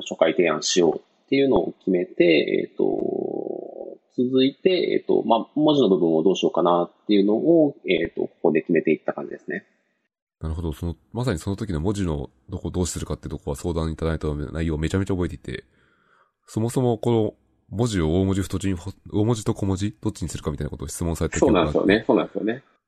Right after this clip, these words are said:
Speaker 2: で、これなんか今だから白状するんですけど、あの、作った当事者自体も、あの、大文字小文字の意味を全く考えておらず、
Speaker 1: <laughs>
Speaker 2: な-、なんとなく一文字目を大文字にしていたっていう、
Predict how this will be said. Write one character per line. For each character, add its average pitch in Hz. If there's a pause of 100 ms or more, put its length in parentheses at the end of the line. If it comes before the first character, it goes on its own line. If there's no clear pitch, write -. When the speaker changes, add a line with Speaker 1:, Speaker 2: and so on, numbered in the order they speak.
(360)
Speaker 2:
で、 101
こ 117
れ 127
な 127
ん -
か 98
今 135
だ 101
か 85
ら 78
白 82
状 78
す -
る -
ん -
で -
す -
け -
ど、 78
あ 78
の、 80 (340)
作 -
っ 156
た 101
当 98
事 95
者 110
自 92
体 85
も、 73 (240)
あ 80
の、 80
大 117
文 120
字 110
小 -
文 110
字 104
の 113
意 110
味 101
を 78
全 78
く 101
考 98
え 90
て -
お 76
ら -
ず、 - (440)
Speaker 1:
<laughs> -
Speaker 2:
な-、 - (220)
な 107
ん 127
と 147
な 131
く -
一 101
文 98
字 101
目 98
を 85
大 87
文 90
字 87
に 87
し -
て 92
い 90
た 95
っ -
て -
い 82
う、 -